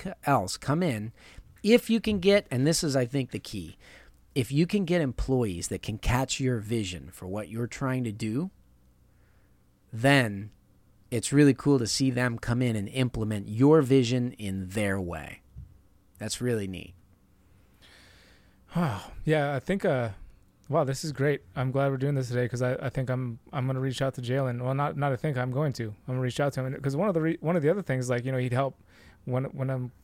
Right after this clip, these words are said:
Speaker 2: gone, and then, you know, he wouldn't do things exactly how I wanted, and there's some pointers, and I'd go over some stuff with him, but he's not here enough to learn it. Like you said, he, like, with,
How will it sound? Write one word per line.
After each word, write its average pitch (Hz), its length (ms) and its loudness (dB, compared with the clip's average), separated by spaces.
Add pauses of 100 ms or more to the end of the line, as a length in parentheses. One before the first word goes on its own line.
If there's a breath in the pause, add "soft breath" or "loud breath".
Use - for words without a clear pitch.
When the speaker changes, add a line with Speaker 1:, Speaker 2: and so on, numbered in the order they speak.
(140)
Speaker 2:
gone, 139 380 0 (160)
and 127 160 0
then, 127 320 -2
you 170 60 -2
know, 143 80 0
he 139 100 0
wouldn't 151 220 -2
do 139 100 2
things 127 260 -4
exactly 123 720 -2 (120)
how 131 120 0
I - 40 -2
wanted, 131 280 0
and 123 100 -4
there's 120 140 -4
some 107 120 -8
pointers, 127 280 -2
and 120 80 0
I'd 123 100 -2
go 143 180 2
over 127 120 -2
some 117 160 -8
stuff 123 240 -6
with 175 140 2
him, 123 80 -2
but 135 80 -2
he's 143 120 0
not 147 180 0
here 160 220 2
enough 139 320 0
to 127 220 0 (560 loud breath)
learn 147 240 4
it. 113 160 -6
Like 127 180 -2
you 127 60 -6
said, 135 160 -2
he, 127 180 -8
like, 127 220 -4 (240)
with, 131 240 -2